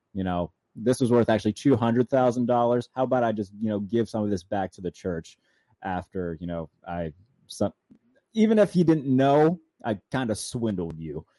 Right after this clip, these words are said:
So i-, if I knew about it ahead of time, though, I don't know. I feel like I, I would li-, I would listen to the greed.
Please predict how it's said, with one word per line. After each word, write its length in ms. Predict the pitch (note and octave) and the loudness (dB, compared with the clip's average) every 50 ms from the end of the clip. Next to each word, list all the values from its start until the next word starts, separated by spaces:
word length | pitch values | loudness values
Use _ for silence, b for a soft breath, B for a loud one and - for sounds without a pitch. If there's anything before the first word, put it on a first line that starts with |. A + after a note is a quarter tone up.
| _ _ | _ _
So 360 | - - G#2+ G#2 F#2+ F2 - _ b b b b b b A2 _ _ _ _ - | -6 -4 -2 -2 -2 -4 -8 _ b b b b b b _ _ _ _ _ -14
i-, 80 | C3+ - - _ _ _ _ _ _ _ _ _ _ _ _ _ _ _ | -14 -14 -14 _ _ _ _ _ _ _ _ _ _ _ _ _ _ _
if 160 | - G3 E3+ G3 | 0 2 4 4
I 120 | F#3 F3 | 4 4
knew 180 | F3+ G3 G#3 G3+ | 6 6 6 6
about 220 | F#3 F3+ F3 F3 | 6 4 4 2
it 100 | F3 D#3+ - _ _ _ _ _ - | 2 -2 -6 _ _ _ _ _ -8
ahead 380 | - B2+ A2 - D3+ G3 G#3 G3+ | -4 -4 -2 0 0 0 2 2
of 100 | D3+ - | 0 0
time, 360 | - C3 A2+ G#2+ G#2+ G2+ G2+ | 0 0 0 0 0 -2 -2
though, 440 | G2+ G2 F#2+ F#2 F2+ F2+ F2+ F#2 G#2+ - _ _ _ _ _ _ _ _ _ - | -2 -2 0 0 -2 -2 -4 -6 -10 -16 _ _ _ _ _ _ _ _ _ -6
I 100 | A#2 C3+ | -4 -2
don't 120 | C3 B2 A#2+ | -2 -2 -4
know. 260 | A#2 G2+ E2+ E2+ F#2 _ _ _ _ _ _ _ _ _ _ _ | -6 -8 -10 -12 -16 _ _ _ _ _ _ _ _ _ _ _
I 120 | G#2+ A#2 A2+ | -10 -10 -8
feel 280 | - - C#3 C3+ C3 | -8 -6 -4 -4 -2
like 220 | B2+ B2 A#2+ A2 C3+ | -4 -4 -4 -4 -6
I, 300 | A#2+ A#2 A2+ A2+ A2 G#2 G#2 G#2 G#2+ - _ _ - | -6 -4 -4 -4 -4 -4 -6 -10 -12 -16 _ _ -10
I 140 | A2+ A2 A2 | -8 -6 -4
would 180 | G#2+ G#2+ G2 | -4 -6 -6
li-, 140 | G#2+ G#2+ A2+ - - | -8 -10 -10 -8 -6
I 100 | A2+ A2 | -4 -4
would 120 | G#2+ G#2 | -4 -4
listen 220 | A2 G#2+ - A#2 | -6 -6 -4 -4
to 60 | G#2+ G2+ | -4 -2
the 100 | G2+ G2+ | -4 -4
greed. 380 | F#2 G2 G2+ F2+ E2 D#2 F2+ | -6 -6 -6 -6 -6 -8 -12